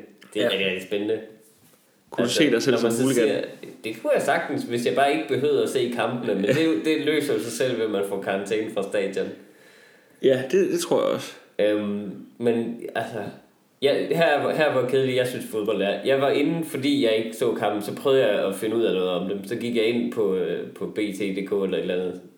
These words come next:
Speaker 1: D R, T V to, hvor der var sådan en, øh, live opdatering, øh, under kampen.
Speaker 2: Ja.
Speaker 1: Så prøvede jeg at gå ind der og kigge med.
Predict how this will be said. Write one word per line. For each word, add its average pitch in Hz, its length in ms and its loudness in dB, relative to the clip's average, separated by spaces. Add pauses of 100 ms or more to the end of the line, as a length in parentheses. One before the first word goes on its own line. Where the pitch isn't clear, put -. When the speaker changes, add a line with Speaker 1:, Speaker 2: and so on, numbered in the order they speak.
Speaker 1:
D 92 40 -6
R, 87 560 -4
T - 100 -10
V 87 100 -10
to, 95 140 -4
hvor 98 280 -2
der 95 100 0
var 101 180 2
sådan 101 260 -2
en, 98 60 -2
øh, 95 120 2
live 107 300 0 (120)
opdatering, 101 640 -2 (260)
øh, 85 260 -2 (120)
under - 220 0
kampen. 92 380 -4 (240)
Speaker 2:
Ja. 113 100 4 (440)
Speaker 1:
Så 110 120 -4
prøvede 110 240 0
jeg 113 80 2
at 107 40 2
gå 104 40 0
ind 104 80 0
der 98 140 2
og - 60 -4
kigge 98 220 -4
med. 104 200 0